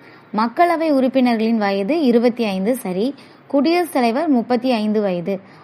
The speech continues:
ஆளுநருக்கும் முப்பத்தி ஐந்து வயது தான், சரிதான். மாநிலங்களவை உறுப்பினர்கள் முப்பது வயது, சரிதான். மேயர் இருபத்தி ஓர் வயது, சரிதான்.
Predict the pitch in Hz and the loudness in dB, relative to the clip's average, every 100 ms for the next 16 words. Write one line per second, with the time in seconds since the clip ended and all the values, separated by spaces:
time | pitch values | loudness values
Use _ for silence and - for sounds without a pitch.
0 | - 208 254 285 262 214 370 381 233 233 | -4 0 2 4 2 0 -2 0 0 0
1 | 226 208 202 185 175 170 180 - 202 180 | -2 -2 -2 -2 -2 -6 -8 -8 -6 -6
2 | 175 175 - - - - 247 311 392 370 | -6 -10 -16 -20 -14 -2 2 2 2 2
3 | 320 277 262 240 233 233 214 220 320 254 | 2 2 2 2 0 -2 0 0 0 0
4 | 208 240 220 208 185 180 359 - 185 185 | 0 0 2 2 0 -2 -4 -4 -6 -4
5 | 180 262 - - - - 226 269 330 330 | -4 -6 -8 -18 -20 -4 0 2 2 2
6 | 302 359 247 269 302 294 269 226 202 190 | 0 0 2 2 2 0 0 2 0 -2
7 | 180 277 214 180 180 | -2 -6 -4 -6 -6